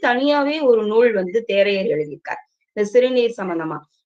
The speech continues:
இதுல வந்து நம்ம வந்து அவர் வந்து கண்டுபிடிக்கிறதுக்கும் சிறுநீரை பயன்படுத்தியிருக்கார். என்ன நோய் குணப்படுத்துறது மட்டும் இல்லாம இந்த சிறுநீரை வச்சே என்ன நோயின்னு முத கண்டுபிடிக்கிற அதுக்கே தனி நூல் வந்து நமக்கு தேரையர் எழுதியிருக்கார்.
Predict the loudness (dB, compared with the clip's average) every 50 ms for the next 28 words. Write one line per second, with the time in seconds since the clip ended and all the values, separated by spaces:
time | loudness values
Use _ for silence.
0 | -4 -2 0 2 2 4 4 4 4 4 2 2 2 2 2 0 0 0 -2 -2
1 | -2 -2 -2 -2 -4 -2 0 4 4 4 4 2 -2 -4 -2 -2 -2 0 0 -2
2 | -2 0 0 -2 0 -2 -2 -2 -2 0 0 0 2 2 2 2 4 4 4 4
3 | 4 4 2 2 0 0 2 2 0 0 0 -4 -6 -8 -8 -10 -14 -14 -10 -6
4 | -4 -4 -2 -2 -2 -2 0 0 4 6 6 6 6 4 0 -4 -4 -4 -4 -2
5 | -2 -2 -4 -2 -2 -2 2 2 2 2 2 -4 0 0 0 0 0 -2 -2 -2
6 | -4 -4 -4 -4 -6 -6 -8 _ _ _ _ _ _ _ _ -4 -4 -4 0 4
7 | 4 4 4 4 2 -2 0 0 2 4 2 0 0 2 4 4 4 4 0 -6
8 | _ _ _ _ _ -2 0 2 4 4 4 4 4 4 6 6 6 4 4 2
9 | 0 0 0 0 0 -2 0 0 -2 -2 -2 -2 -4 -4 -4 -2 -2 0 0 2
10 | 0 0 -2 -4 -4 -4 -4 0 2 2 2 2 2 2 2 2 4 4 2 2
11 | 2 0 0 0 -2 0 0 -2 -2 -4 -6 -8 -8 -4 -2 2 4 4 4 4
12 | 2 0 0 0 0 0 -2 -2 -4 -6 -6